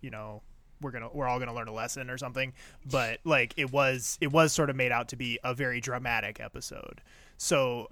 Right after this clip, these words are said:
I imagine that had to be kind of a, a little bit of a kind of Love's Labor Lost almost situation as you're watching this episode, where you're like, "Fuck, this is supposed to be, like, the big dramatic episode and nothing's happening. What the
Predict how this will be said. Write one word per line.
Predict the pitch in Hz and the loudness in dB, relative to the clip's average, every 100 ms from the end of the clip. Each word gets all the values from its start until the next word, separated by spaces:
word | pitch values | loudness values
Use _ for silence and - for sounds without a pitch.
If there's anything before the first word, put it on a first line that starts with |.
| - | 4
I | |
imagine | 143 156 170 160 | 6 6 4 2
that | 135 | 0
had | 139 131 | 0 -2
to | 123 | -4
be | 123 | -8
kind | - 165 175 | -2 2 2
of | 147 | 2
a, | 135 120 117 - | 0 -2 -4 -6
a | 120 | -4
little | 135 170 | 0 2
bit | 147 139 | 4 2
of | 123 | 0
a | 120 113 110 - _ - - _ _ - | -2 -4 -8 -16 _ -20 -20 _ _ -8
kind | 160 | -6
of | 120 | -4
Love's | 113 123 | -4 -4
Labor | 135 123 | -4 -6
Lost | 117 117 135 | -4 -4 -2
almost | 143 135 139 | -2 -2 -4
situation | - 139 139 135 156 | -4 -6 -4 -4 -4
as | 139 | -6
you're | 127 | -4
watching | 127 131 135 | -4 -4 -6
this | 131 | -10
episode, | 131 147 | -8 -6
where | 127 | -6
you're | 110 | -6
like, | 107 95 | -8 -10
"Fuck, | - - 135 117 - | -16 -14 -12 -12 -12
this | 123 | -12
is | 139 | -12
supposed | - 123 | -12 -12
to | 127 | -10
be, | 123 | -8
like, | 113 110 - - | -6 -8 -12 -12
the | 113 | -6
big | 120 110 | -6 -6
dramatic | 120 117 110 123 | -8 -8 -8 -10
episode | 123 - 110 | -12 -12 -14
and | 104 | -10
nothing's | 117 113 110 | -10 -10 -10
happening. | 120 120 110 104 | -8 -8 -8 -12
What | |
the | 120 | -14